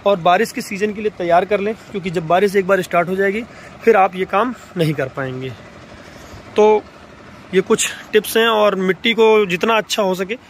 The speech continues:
उतना ड्रेन, ड्रेनेज सिस्टम अच्छा रखिए, क्योंकि बारिश का पानी अगर रुकने लगता है तो पौधे वहाँ से भी फंगस लगने लगते हैं, बीमारियाँ पैदा होती हैं। और हर बारिश के बाद एक foliar spray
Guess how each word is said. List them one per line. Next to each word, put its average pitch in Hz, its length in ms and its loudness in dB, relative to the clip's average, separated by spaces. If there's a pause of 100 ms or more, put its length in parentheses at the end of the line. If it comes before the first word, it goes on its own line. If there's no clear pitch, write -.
(280)
उतना 214 240 -2
ड्रेन, 196 320 -2
ड्रेनेज 190 520 0
सिस्टम 208 300 -2
अच्छा 196 220 -2
रखिए, 214 260 -2
क्योंकि 196 180 -6
बारिश 185 280 0
का 220 80 -2
पानी 202 240 0
अगर 190 180 2
रुकने 180 280 2
लगता 202 300 0
है 202 140 0 (420)
तो 175 80 4
पौधे 190 300 4
वहाँ 175 220 4
से 180 140 -2
भी 220 120 0 (460)
फंगस 196 360 2
लगने 208 220 0
लगते 208 240 0
हैं, 208 60 2
बीमारियाँ 180 360 2
पैदा 196 200 0
होती 190 300 -2
हैं। - 320 -10 (240)
और 208 160 2
हर 214 220 -4
बारिश 190 360 -2
के 202 120 0
बाद 143 280 2 (920)
एक 202 280 2 (1000)
foliar 220 420 0
spray 233 320 -2